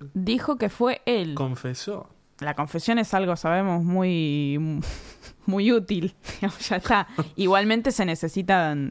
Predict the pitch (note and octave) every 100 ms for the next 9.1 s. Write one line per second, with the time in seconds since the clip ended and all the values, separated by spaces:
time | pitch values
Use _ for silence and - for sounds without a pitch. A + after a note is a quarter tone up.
0 | - F#3+ F#3+ F#3+ D#3+ D3+ - _ - E3+
1 | D#3 D#3 D#3+ D#3 D#3 D#3 D3+ D3 D3+ E3
2 | E3+ G3 - - - - - - B3 D#4
3 | D4 F#3+ - B3 B3+ A#3+ B3+ C#4 C#4+ D4+
4 | - A3 G#3+ A3+ B3 C4+ - - F3 -
5 | C#3+ C3+ - - - - G3 G#3+ C4+ B3
6 | - F3+ F3+ - - - - - - -
7 | _ - B4 G3+ F#3+ C4 A3 G#3+ B3+ B3
8 | D4+ A#3 F#3+ - A3+ A3 A#3+ G#3+ G#3+ A#3